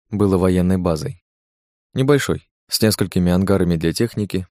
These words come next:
боевых роботов и тяжёлых экзоскелетов, с четырьмя казармами, плацем,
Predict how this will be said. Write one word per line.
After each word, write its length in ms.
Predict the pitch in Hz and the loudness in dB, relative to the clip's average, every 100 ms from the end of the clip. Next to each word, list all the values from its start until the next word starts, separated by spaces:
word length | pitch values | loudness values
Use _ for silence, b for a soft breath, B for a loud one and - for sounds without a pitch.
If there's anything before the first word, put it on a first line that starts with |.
| _ | _
боевых 380 | 87 90 117 139 | -2 2 2 2
роботов 440 | 113 113 110 95 87 | 0 0 0 -2 -2
и 60 | |
тяжёлых 480 | 92 87 104 104 - | -2 0 2 0 -2
экзоскелетов, 800 | 87 90 - 85 87 110 104 - _ _ _ - | -4 -4 -4 -2 -2 -2 -4 -8 _ _ _ -12
с 80 | |
четырьмя 440 | - 101 95 98 113 | -2 0 2 2 2
казармами, 600 | 104 92 98 101 92 82 | 2 2 2 2 0 -2
плацем, 520 | - 92 101 90 | 0 0 0 -4